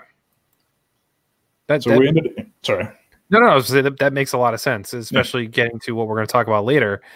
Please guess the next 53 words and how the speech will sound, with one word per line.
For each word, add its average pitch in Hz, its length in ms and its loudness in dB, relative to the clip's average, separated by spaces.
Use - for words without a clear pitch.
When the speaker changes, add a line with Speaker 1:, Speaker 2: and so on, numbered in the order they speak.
Speaker 1:
Y-, 123 80 -4
you 117 220 -6
definitely 120 600 0
seem 123 280 -2
to 117 120 -8
take 123 240 -2
inspiration 117 640 -2
from 117 140 -2
those 110 160 -4
games 117 280 -2
that 104 80 -2
everyone 113 300 0
loves 117 200 0
and 113 80 -2
remembers, 113 400 -2
but 107 260 -6
for 123 220 -4
whatever 117 340 0
reason, 135 380 0
people 127 280 -2
just 120 260 -6
stop 113 420 -4
doing 135 300 4
them. 95 180 -6
They, 107 120 -4
they 120 200 -2
like 120 160 0
to - 80 -18
go, 113 400 0
it's 135 120 -2
almost 160 260 2
like 135 220 2
game 135 240 2
developing 123 440 2
is 110 140 -4
like, 110 160 -4
"Let's, 151 260 -4
let's 180 140 -2
find 214 180 2
the 160 40 0
safest - 840 -4
product 127 340 0
to 120 80 -2
put 117 140 0
out 117 160 2
there 113 80 0
and 110 80 -4
kinda 123 140 0
just 113 160 -6
go 123 140 0
with 117 100 -4
that 113 180 0
model, 110 580 -4